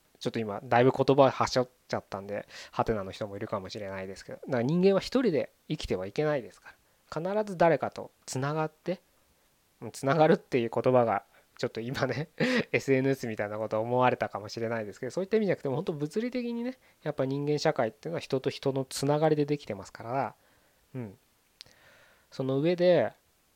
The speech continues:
言葉っていう、他-、他者の前で何かを発するっていうことは必要になってきますよね、絶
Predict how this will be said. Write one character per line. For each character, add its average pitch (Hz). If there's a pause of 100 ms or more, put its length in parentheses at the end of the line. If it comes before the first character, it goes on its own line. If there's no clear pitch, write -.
(160)
言 117
葉 127
っ -
て -
い 95
う、 - (300)
他-、 135 (500)
他 123
者 113
の 104
前 127
で 127
何 120
か 110
を 101
発 -
す 127
る 147
っ 165
て -
い 131
う -
こ 156
と -
は 165
必 -
要 131
に 127
な 131
っ -
て -
き -
ま 107
す -
よ 90
ね、 131
絶 101